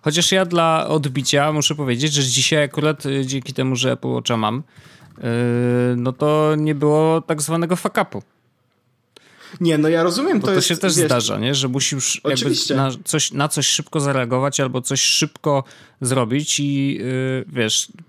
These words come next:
Speaker 1: telefon gdzieś leżał, ja musiałem błyskawicznie odpowiedzieć na jakiegoś maila, bo się okazało, że tam, wiesz, y, protesty i tak dalej i musiałem szybko poinformować, że tak, tak, szybko ogarniam, jakby nie ma,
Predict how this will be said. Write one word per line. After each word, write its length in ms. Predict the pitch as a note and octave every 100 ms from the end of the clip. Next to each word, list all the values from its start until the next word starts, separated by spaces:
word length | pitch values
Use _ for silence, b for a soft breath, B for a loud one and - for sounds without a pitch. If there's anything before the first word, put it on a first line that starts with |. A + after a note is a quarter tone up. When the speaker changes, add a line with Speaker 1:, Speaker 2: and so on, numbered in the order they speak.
| -
Speaker 1:
telefon 360 | D3 D3 D3+ C3
gdzieś 240 | B2+ -
leżał, 540 | D#3 E3 F3+ G3 G3 D#3+
ja 120 | D3
musiałem 680 | C#3+ - C#3+ C3+ C3+ C3
błyskawicznie 720 | C#3 C3+ C#3+ C3 C#3 - C#3 C3+
odpowiedzieć 560 | - C3+ C3 B2 A#2+
na 80 | C3+
jakiegoś 440 | B2+ C3+ B2 A#2+
maila, 300 | A#2 A#2 A#2
bo 120 | A2+ A2+
się 140 | B2
okazało, 460 | - A#2 A#2 A2+ A2+
że 140 | G#2+
tam, 240 | A2+ A2 G#2+
wiesz, 400 | - A2+ G2+ - B B B B -
y, 320 | A2 G#2+ G#2+
protesty 600 | - B2+ B2 C3+ - C3
i 60 | A#2
tak 160 | A#2+
dalej 640 | A#2 B2+ B2 A#2+ A#2+ B2+ B2
i 240 | A#2+ A#2+
musiałem 360 | A#2+ A#2+ A#2+ A#2
szybko 280 | B2 -
poinformować, 560 | - A#2 A2+ A#2+ A2+ A2+
że 100 | A2
tak, 240 | - C3+ -
tak, 240 | C3+ C3
szybko 400 | - B2+ - B2
ogarniam, 520 | A#2+ B2+ B2+ B2+ B2+
jakby 280 | B2 A#2 B2
nie 120 | B2+
ma, 240 | B2 B2